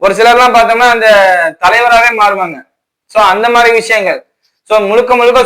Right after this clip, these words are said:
சுபம் நிகழ்ச்சிகள் உங்களை தேடி வர்ற மாதிரி அமைப்பு தான், எதுவும் குறையில மிருகசீரிஷ நட்சத்திரக்காரர்களுக்கு. தேவையில்லாம டென்ஷன் ஆகி அவங்களோட இமேஜை மட்டும் கெடுத்துக்காம இருந்தா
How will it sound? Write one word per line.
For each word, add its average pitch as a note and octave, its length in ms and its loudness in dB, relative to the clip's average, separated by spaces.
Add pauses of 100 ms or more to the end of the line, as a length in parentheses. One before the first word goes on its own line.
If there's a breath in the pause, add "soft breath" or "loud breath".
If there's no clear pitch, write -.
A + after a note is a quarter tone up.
சுபம் A#3+ 380 0
நிகழ்ச்சிகள் A#3+ 560 -2
உங்களை A3 220 0 (120)
தேடி A3+ 280 0
வர்ற G#3 240 2
மாதிரி G3+ 200 0
அமைப்பு F#3 340 -8
தான், D#3+ 120 -4 (400)
எதுவும் A3+ 460 0
குறையில A#3+ 300 2 (100)
மிருகசீரிஷ A3 420 -2 (120)
நட்சத்திரக்காரர்களுக்கு. E3+ 840 -4 (440)
தேவையில்லாம A3+ 520 2 (160)
டென்ஷன் A#3 340 -2
ஆகி A#3+ 220 0
அவங்களோட G3+ 420 0 (120)
இமேஜை A3+ 380 -6
மட்டும் G#3+ 280 -8
கெடுத்துக்காம G3+ 500 -4
இருந்தா F#3+ 180 -2